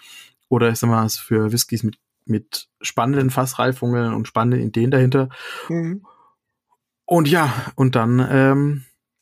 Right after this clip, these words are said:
Speaker 1: ja, bin ich jetzt seit einem Jahr unterwegs und darf die Marke in Deutschland repräsentieren und sie, ähm,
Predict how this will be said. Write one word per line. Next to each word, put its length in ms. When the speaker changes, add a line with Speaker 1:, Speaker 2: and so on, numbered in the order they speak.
Speaker 1:
ja, 260
bin 160
ich 120
jetzt 200
seit 140
einem 180
Jahr 120
unterwegs 520
und 100
darf 120
die 100
Marke 260
in 60
Deutschland 340
repräsentieren 880
und 240
sie, 340
ähm, 800